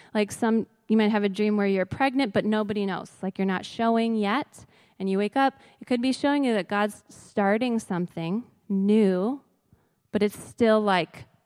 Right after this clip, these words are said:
developing, like, it's still growing, like, don't tell people about it yet. Or you have a dream and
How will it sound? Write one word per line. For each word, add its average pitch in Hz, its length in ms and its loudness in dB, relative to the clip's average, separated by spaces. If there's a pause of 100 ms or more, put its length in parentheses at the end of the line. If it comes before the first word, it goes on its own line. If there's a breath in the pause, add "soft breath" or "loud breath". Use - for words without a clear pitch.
developing, 185 640 -2
like, 185 180 -6
it's 185 140 -10
still 208 300 0
growing, 196 440 2
like, 175 200 -6
don't 202 180 -4
tell 208 220 -6
people 208 300 -4
about 190 280 -2
it - 80 -4
yet. 185 420 -4 (460 loud breath)
Or 302 320 8
you 240 140 -2
have 214 100 -2
a 214 80 0
dream 233 640 0
and 196 360 2